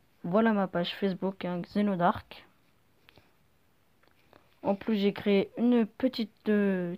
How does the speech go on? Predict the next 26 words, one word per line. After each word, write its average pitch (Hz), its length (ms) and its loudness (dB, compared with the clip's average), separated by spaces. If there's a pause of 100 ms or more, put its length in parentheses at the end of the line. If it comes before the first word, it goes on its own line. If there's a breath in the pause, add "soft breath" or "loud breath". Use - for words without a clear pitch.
team, 226 420 0
en 180 120 -4
gros, 180 340 -2
euh, 160 300 -2
la 165 180 0
team 202 320 -4
Xenon, 196 540 0
hein. 220 60 -4 (2250)
Donc, 185 320 -6
euh, 180 40 -4
n'hésitez 185 460 -2
pas 202 300 2
à 175 220 2
écrire, 185 400 -2
euh, « 175 40 0
Je 196 120 -2
participe 202 680 -2
à 190 100 0
cette 190 320 -4
team », 202 340 -4
euh, 156 180 -2
dans 170 100 -2
les 196 120 0
commentaires, 185 440 -4
donc 156 180 -8
voilà. 151 300 -4